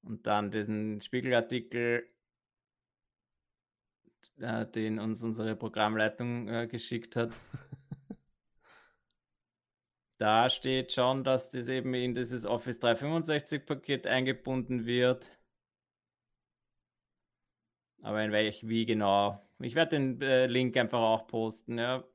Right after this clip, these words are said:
Speaker 1: Es ist schon interessant. Äh, jetzt
Speaker 2: Ja.
Speaker 1: immer mehr Tools kommen natürlich raus, weil eben, äh, da, das, äh, dall-E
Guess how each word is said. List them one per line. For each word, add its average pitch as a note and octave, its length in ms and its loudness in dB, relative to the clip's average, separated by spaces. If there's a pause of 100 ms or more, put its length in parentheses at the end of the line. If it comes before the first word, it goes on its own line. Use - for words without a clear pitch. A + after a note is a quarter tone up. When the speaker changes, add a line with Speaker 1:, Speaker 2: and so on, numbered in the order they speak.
Speaker 1:
Es - 160 -16
ist A#2 280 -8
schon A2+ 200 0
interessant. A2 680 -4
Äh, G#2 320 0
jetzt A2 240 0
Speaker 2:
Ja. C#3+ 60 -4
Speaker 1:
immer C3+ 140 4
mehr A#2 220 6
Tools A#2+ 340 -2
kommen A2+ 280 0
natürlich A2+ 400 -2
raus, G#2 320 2
weil A2 280 2
eben, G#2+ 320 0
äh, G#2+ 220 -2
da, G#2 240 -4
das, - 360 -6
äh, A2 300 -4
dall-E A2+ 600 -2